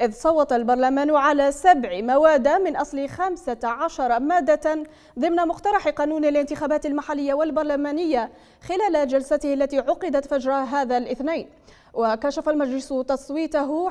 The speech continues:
على المادة الخامسة عشر التي تتضمن تحديد عدد، عدد مقاعد البرلمان،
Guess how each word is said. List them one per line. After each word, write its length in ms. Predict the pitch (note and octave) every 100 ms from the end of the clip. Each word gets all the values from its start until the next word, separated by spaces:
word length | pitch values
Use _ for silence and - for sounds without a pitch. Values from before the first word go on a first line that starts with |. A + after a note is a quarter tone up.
| F4+
على 440 | C4 C#4+ C4 C4 -
المادة 600 | C#4 C4+ E4+ D#4+ G3+ G3+ - _ -
الخامسة 520 | G#3+ A3 C4+ C#4 C#4 C#4
عشر 420 | B3+ C#4 D#4 F#4
التي 280 | E4+ C4+ C#4
تتضمن 680 | C#4+ C#4+ C#4+ E4 D#4 D4+ D#4
تحديد 340 | D4 C4+ C#4+
عدد، 600 | C#4 B3+ E4+ F4 D#4+ F#4 - - _ -
عدد 340 | G3 A#3 B3
مقاعد 480 | C4+ C4+ F4 E4+ E4
البرلمان، 680 | D#4 C4+ C#4 B3+ B3 D#4+